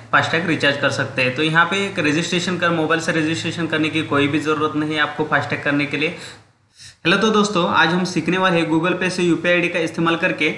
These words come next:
फास्टैग का recharge कैसे करते हैं। तो दोस्तों एक small challenge है और हम कम, पूरा करेंगे,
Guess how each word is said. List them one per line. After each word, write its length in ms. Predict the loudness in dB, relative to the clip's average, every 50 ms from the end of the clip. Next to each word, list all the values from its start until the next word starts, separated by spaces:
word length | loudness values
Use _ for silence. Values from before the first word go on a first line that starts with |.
| -8 -16 -20 -18 _ 2
फास्टैग 300 | 2 4 4 2 0 2
का 60 | 2
recharge 300 | 0 2 0 0 -2 0
कैसे 260 | 0 0 0 0 0
करते 260 | 0 0 -2 0 -2
हैं। 300 | -2 -4 -4 -8 -12 -10
तो 120 | -4 -2 0
दोस्तों 280 | 0 0 0 0 -2
एक 140 | -2 -2 -2
small 240 | -2 0 2 2 2
challenge 320 | 2 2 2 2 2 0 0
है 80 | 0
और 180 | 0 2 2 2
हम 200 | 2 0 0 -2
कम, 180 | -2 0 -2 -2 -2
पूरा 280 | -2 -2 0 2 2
करेंगे, 400 | 2 2 0 0 0 0 -2 -4